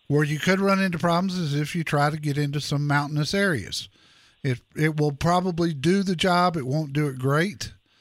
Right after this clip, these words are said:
Um, I'd feel better if you picked something that had a five thousand pound capacity,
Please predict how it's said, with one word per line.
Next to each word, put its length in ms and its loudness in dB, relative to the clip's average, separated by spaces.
Um, 760 -2
I'd 140 -2
feel 180 2
better 400 2
if 200 -6
you 40 0
picked 380 -2
something 560 -2
that 160 0
had 240 0
a 80 -2
five 300 2
thousand 340 0
pound 380 0
capacity, 640 -2